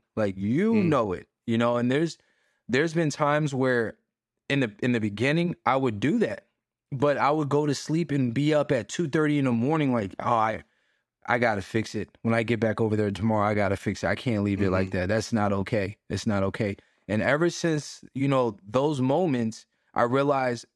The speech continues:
Speaker 1: I'm staying up at night, not because, you know, I just wanna be up. It's because my subconscious is telling me, "You know the right thing to do. Go do the right thing. Don't do, don't give someone sixty percent, seventy percent. You
Speaker 2: Mm.
Speaker 1: give 'em your all."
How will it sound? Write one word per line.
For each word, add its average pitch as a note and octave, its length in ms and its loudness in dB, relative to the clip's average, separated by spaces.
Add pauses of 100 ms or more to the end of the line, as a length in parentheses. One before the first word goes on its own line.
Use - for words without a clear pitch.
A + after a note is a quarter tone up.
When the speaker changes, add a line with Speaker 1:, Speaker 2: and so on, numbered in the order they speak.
(180)
Speaker 1:
I'm D#3+ 160 2
staying D3+ 400 0
up D3+ 180 0
at C3+ 140 2
night, A2+ 340 0
not D3 300 0
because, B2+ 540 -2
you A#2+ 100 0
know, A2 260 2
I A2+ 140 2
just A2 200 -2
wanna A#2 300 2
be G#2 260 0
up. C#3 220 2
It's G#2+ 140 -4
because B2+ 420 -2 (260)
my B2 180 2
subconscious C#3+ 760 -2
is - 160 -10
telling C#3+ 380 0
me, G#2 180 -2 (340)
"You C#3+ 280 0
know F3 200 2
the D3 120 2
right C#3 260 0
thing C#3 160 2
to A#2+ 80 0
do. B2 280 0
Go D#3 200 2
do D#3 180 0
the C#3+ 120 2
right C3+ 260 0
thing. C3+ 220 2
Don't C#3 260 0
do, C#3 460 0
don't C#3+ 240 0
give D#3+ 260 -2
someone B2 420 0
sixty - 460 -4
percent, A#2+ 540 -2
seventy C3 340 0
percent. A#2+ 460 -2
You G3 80 2
Speaker 2:
Mm. G#3+ 80 0
Speaker 1:
give A3 180 0
'em F#3+ 160 0
your F3+ 140 2
all." G#3 400 0